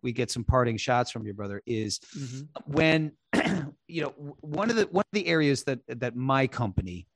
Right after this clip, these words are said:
Speaker 1: and I personally have been able to make an impact on culture is introducing things such as financial guidance, right? You know, uh, it's, you know, people, right now, the statistics show that people are more concerned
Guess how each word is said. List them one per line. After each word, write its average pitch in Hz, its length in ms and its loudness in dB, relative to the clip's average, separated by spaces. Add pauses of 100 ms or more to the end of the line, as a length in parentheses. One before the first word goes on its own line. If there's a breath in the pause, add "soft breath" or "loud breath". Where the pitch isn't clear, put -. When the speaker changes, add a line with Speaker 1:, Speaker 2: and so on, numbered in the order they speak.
Speaker 1:
and 123 240 0
I 139 240 6
personally 117 640 2
have 110 220 -4
been 117 220 -6
able 127 300 -6
to - 140 -6
make 113 260 0
an 120 100 -6
impact 110 540 -4
on 101 200 -4
culture 190 480 0
is 104 120 -4
introducing 123 640 -2
things 113 240 -6
such 104 160 -6
as 101 100 -6
financial 104 420 -2
guidance, - 480 -10 (100)
right? 104 260 0 (240 loud breath)
You 120 120 2
know, 113 180 2 (400 loud breath)
uh, 117 260 4
it's, 113 260 -6
you 120 140 2
know, 110 60 0
people, 143 680 4 (920 loud breath)
right 185 140 4
now, 208 140 6
the 175 120 0
statistics - 600 -2
show 143 200 4
that 123 160 0
people 180 400 2
are 135 120 2
more 127 400 2
concerned 117 760 -4